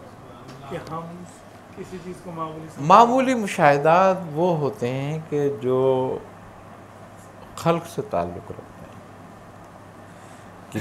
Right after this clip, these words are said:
Speaker 2: کسی نے اپنے آپ کو گھوڑے پہ بیٹھا ہوا دیکھ لیا، کسی نے اپنے آپ کو شیر پہ بیٹھا ہوا دیکھ لیا، کسی نے اپنے آپ کو ہاتھی پہ بیٹھا ہوا دیکھ لیا، کسی نے اپنے آپ کو سانپ میں گھرا ہوا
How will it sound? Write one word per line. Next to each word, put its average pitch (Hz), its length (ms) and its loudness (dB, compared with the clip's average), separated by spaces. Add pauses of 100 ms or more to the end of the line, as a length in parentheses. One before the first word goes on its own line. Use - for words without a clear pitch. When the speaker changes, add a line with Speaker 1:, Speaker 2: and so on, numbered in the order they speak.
Speaker 2:
کسی 117 220 -6
نے 110 360 0 (520)
اپنے 113 280 2
آپ 110 180 8
کو 110 160 0
گھوڑے 101 240 0
پہ 117 120 -2
بیٹھا 110 300 0
ہوا 110 200 2
دیکھ 110 200 -4
لیا، 107 320 -4 (880)
کسی 120 220 -4
نے 127 80 2
اپنے 113 240 2
آپ 104 220 2
کو 110 80 0
شیر 120 380 2
پہ 123 100 4
بیٹھا 113 280 4
ہوا 113 200 4
دیکھ 113 220 0
لیا، 113 300 4
کسی 110 280 -6
نے 104 100 -4
اپنے 101 220 -6
آپ 98 160 -2
کو 107 100 0
ہاتھی 101 360 4
پہ 123 60 2
بیٹھا 117 320 0
ہوا 113 200 0
دیکھ 110 240 -4
لیا، 113 220 0
کسی 110 240 -6
نے 113 100 -2
اپنے 104 240 -4
آپ 98 200 -4
کو 117 80 -2
سانپ 117 340 4
میں 123 160 0
گھرا 117 160 8
ہوا 123 140 8